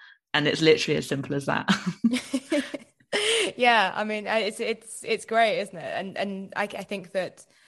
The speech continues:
Speaker 2: <sighs> it almost does put you in a unique position, having had all those conversations. Um, and I wanted to ask as well, um, you talk, um, in the book about,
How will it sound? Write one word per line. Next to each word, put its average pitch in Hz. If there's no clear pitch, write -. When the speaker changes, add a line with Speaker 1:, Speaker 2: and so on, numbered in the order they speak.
Speaker 2:
<sighs> -
it 240
almost 262
does 254
put 254
you 208
in 196
a 185
unique 180
position, 190
having 170
had 170
all 160
those 160
conversations. 165
Um, 220
and 269
I 302
wanted 349
to 403
ask 302
as 247
well, 226
um, 202
you 214
talk, 240
um, 185
in 208
the 190
book 190
about, 185